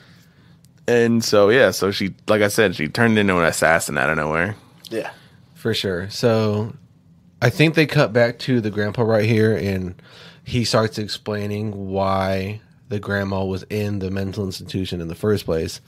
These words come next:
Speaker 3: He s-, is saying, he's telling Tyler kind of their whole plan in a way like villains do at the end of movies. And he's like, "I wanted to give her the week with her grandchildren that she never got because she killed, she drowned her kids."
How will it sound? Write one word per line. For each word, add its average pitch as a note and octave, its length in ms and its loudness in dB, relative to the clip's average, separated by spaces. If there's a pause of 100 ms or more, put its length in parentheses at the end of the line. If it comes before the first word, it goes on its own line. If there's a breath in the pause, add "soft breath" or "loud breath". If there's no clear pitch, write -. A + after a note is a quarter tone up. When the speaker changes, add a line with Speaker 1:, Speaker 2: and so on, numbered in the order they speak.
(440 loud breath)
Speaker 3:
He A#2 260 -2
s-, - 220 -6
is A#2+ 120 -6
saying, A2+ 380 -6
he's A#2 200 -6
telling B2 440 0
Tyler A2 380 -2
kind G#2+ 220 -6
of F#2+ 80 -10
their G2+ 100 -6
whole G2+ 200 -6
plan F#2 500 -8
in F#2+ 100 -8
a F#2+ 40 -8
way F#2+ 220 -6
like F#2+ 160 -8
villains F#2+ 380 -6
do F#2+ 200 -2
at F2 60 -6
the D#2+ 80 -6
end F#2 100 -6
of F2+ 60 -6
movies. F#2 480 -6 (500 loud breath)
And G#2 80 -8
he's G#2 180 -4
like, G2 220 -4 (320)
"I G2+ 120 -4
wanted A2 260 -4
to A2 80 -8
give G#2 220 -8
her G#2+ 240 -4
the G#2+ 100 -6
week G#2 380 -6
with G2 140 -2
her A2 100 0
grandchildren G2 640 -2
that E2+ 120 -4
she - 120 -4
never F2 260 -4
got A2+ 480 4 (320 soft breath)
because G#2 280 -4
she G2+ 180 -8 (120)
killed, G2 480 -4
she A2+ 200 -6
drowned G2+ 320 -4
her G2+ 120 -6
kids." G2+ 540 -8